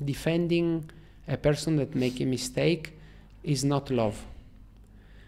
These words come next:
If a friend of mine, he make a mistake, if I really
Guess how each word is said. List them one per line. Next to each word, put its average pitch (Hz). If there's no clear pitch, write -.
If 160
a 165
friend 185
of 180
mine, 127
he 127
make 143
a 160
mistake, 147
if 156
I 151
really 170